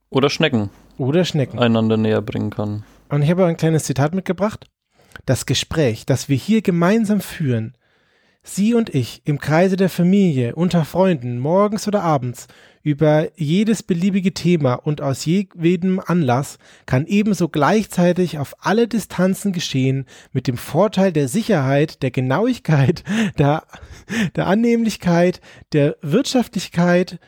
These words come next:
Speaker 2: mit einfach allem.“
Speaker 1: Geil. Das ist einfach der Wahnsinn.
Speaker 2: Es ist der
Speaker 1: Warum,
Speaker 2: Wahnsinn.
Speaker 1: warum machen wir das nicht heute?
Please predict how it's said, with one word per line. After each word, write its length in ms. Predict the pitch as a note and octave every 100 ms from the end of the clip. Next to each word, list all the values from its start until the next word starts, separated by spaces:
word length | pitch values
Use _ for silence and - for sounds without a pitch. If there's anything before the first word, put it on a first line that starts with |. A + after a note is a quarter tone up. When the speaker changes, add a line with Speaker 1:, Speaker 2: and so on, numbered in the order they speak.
| _
Speaker 2:
mit 200 | D3 -
einfach 400 | C#3 C#3+ E3 D3 -
allem.“ 380 | C#3 A#2+ G#2 G2 _ _
Speaker 1:
Geil. 440 | A#2+ G#2 G2 G2 G#2+ _ _ _ _ _ _
Das 160 | - A2+
ist 60 |
einfach 320 | - A2+ A#2 G#2+
der 160 | A2+
Wahnsinn. 500 | G#2+ G#2+ G#2 - A2 A#2
Speaker 2:
Es 160 | D#3
ist 220 | D#3 -
der 60 | F3+
Speaker 1:
Warum, 160 | C3 D3
Speaker 2:
Wahnsinn. 200 | C3+ B2+
Speaker 1:
warum 200 | C3+ C3+
machen 240 | C#3 C#3
wir 60 | A#2+
das 120 | A#2+
nicht 140 | A#2
heute? 300 | A2+ A2 A2